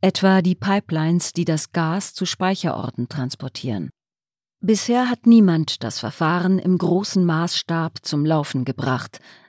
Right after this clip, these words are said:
sagt Glenn Peters. Er ist Klimaforscher am cicero, Center for International Climate Research in Norwegen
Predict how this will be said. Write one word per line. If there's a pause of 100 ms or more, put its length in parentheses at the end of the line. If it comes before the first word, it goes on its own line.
(120)
sagt
Glenn
Peters. (760)
Er
ist
Klimaforscher
am
cicero, (400)
Center
for
International
Climate
Research
in
Norwegen